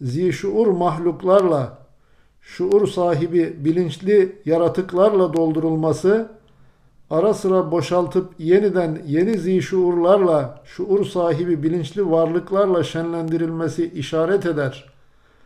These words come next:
belki tasrih eder, açıkça gösterir ki, şu muhteşem burçlar sahibi olan,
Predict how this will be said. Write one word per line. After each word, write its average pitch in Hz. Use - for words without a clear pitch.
belki 185
tasrih 170
eder, 147
açıkça 180
gösterir 170
ki, 220
şu 202
muhteşem 175
burçlar 196
sahibi 175
olan, 165